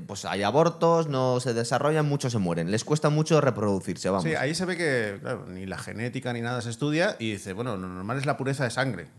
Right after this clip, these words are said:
Speaker 2: Pero
Speaker 1: Sí.
Speaker 2: claro, la pureza de sangre en la época medieval era la corrupción de la sangre en la era moderna.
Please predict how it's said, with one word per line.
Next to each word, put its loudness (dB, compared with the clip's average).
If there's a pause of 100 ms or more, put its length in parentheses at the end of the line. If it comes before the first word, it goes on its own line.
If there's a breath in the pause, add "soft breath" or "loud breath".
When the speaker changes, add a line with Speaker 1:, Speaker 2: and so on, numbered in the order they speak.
(160)
Speaker 2:
Pero 0
Speaker 1:
Sí. 0
Speaker 2:
claro, 0
la -2
pureza -4
de 0
sangre -2
en -4
la -4
época -8
medieval -4 (600 soft breath)
era 0
la -2
corrupción -6
de 2
la 2
sangre 0
en -4
la 2
era 0
moderna. -2